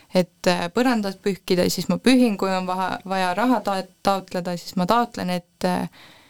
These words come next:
et, äh, ma ei suru kunagi ennast nagu kindlas-, kindlatesse raamidesse, et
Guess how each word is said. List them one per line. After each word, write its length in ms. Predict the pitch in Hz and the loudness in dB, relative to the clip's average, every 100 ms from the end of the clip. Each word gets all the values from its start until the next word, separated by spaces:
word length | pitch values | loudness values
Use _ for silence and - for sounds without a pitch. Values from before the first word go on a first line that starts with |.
| _ _ | _ _
et, 360 | 185 175 _ - | -2 -2 _ 0
äh, 200 | 180 175 | 2 0
ma 120 | 185 | -2
ei 60 | 190 | -2
suru 360 | 247 240 196 - _ _ | 2 2 2 -4 _ _
kunagi 320 | 233 220 170 185 | 2 2 0 -4
ennast 420 | 175 180 - - | -4 -4 -4 -6
nagu 220 | 175 175 | -6 -4
kindlas-, 560 | 226 202 175 175 - - - | -2 0 -2 -6 -8 -8 2
kindlatesse 600 | 240 220 175 180 170 196 | 2 4 -2 -4 -6 -2
raamidesse, 600 | 214 180 170 175 - 180 | -2 -2 -4 -6 -4 -4
et 180 | 175 | -6